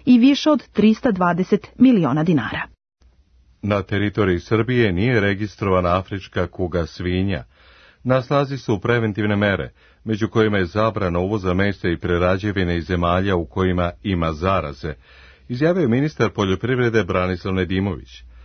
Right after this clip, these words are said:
Speaker 2: Srbija za sada nije ugrožena, ali postoji opasnost,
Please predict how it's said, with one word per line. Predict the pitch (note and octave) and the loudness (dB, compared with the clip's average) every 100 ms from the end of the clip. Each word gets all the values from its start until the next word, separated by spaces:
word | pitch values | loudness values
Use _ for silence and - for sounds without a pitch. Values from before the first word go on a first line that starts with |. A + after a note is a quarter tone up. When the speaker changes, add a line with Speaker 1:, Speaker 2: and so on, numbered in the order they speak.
| - - - | -20 -20 -8
Speaker 2:
Srbija | - B2+ B2+ A#2 | -2 0 2 2
za | G2+ | 0
sada | F#2+ B2 A2 G2 | -2 0 0 0
nije | G2+ G#2+ | 2 2
ugrožena, | A2+ B2 B2 B2 B2 A#2+ | 0 0 0 0 0 2
ali | A#2 A2+ | 0 0
postoji | - G#2+ - A#2+ A2 | -2 -4 -2 2 2
opasnost, | G#2 A2+ A2 B2 - C#2+ - | 2 0 0 -2 -8 -10 -12